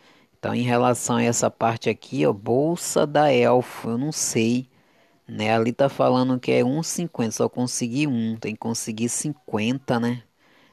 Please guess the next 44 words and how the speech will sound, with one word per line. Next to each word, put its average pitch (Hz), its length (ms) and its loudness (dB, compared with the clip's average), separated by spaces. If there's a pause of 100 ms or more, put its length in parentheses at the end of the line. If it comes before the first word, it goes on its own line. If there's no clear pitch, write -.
(120)
Ela 110 160 -2
só 117 180 -2
tá 117 180 -2
com 123 200 -4
estrelinha, 127 540 -2
eu 123 80 2
não 165 140 -2
sei 147 240 -4
como 127 200 -2
é 127 80 2
que 123 160 -6
dá, 113 720 4 (960)
aumenta 120 600 0
o 120 40 0
level 117 360 4
dela. 113 560 4
Eu 123 80 4
sei 147 160 0
que 143 100 -4
eu 156 60 2
fui 151 200 -4
em 147 80 0
uma 143 200 2
sala, 135 580 2
servidor 131 560 -2
falhou, 123 840 0
né? 117 220 -8
Tá - 180 -12
bom. 113 300 -4 (540)
Eu 110 140 -4
não 139 200 0
sei - 260 0
como 123 220 -2
é 120 80 2
que, 117 320 -4
que, 113 480 -2
que 117 100 -4
faz 110 300 -2
essas 113 380 -6
paradas 110 520 0
aqui 110 200 -6
nela, 110 480 0
ó. 104 80 -6
Fechou. 123 920 -4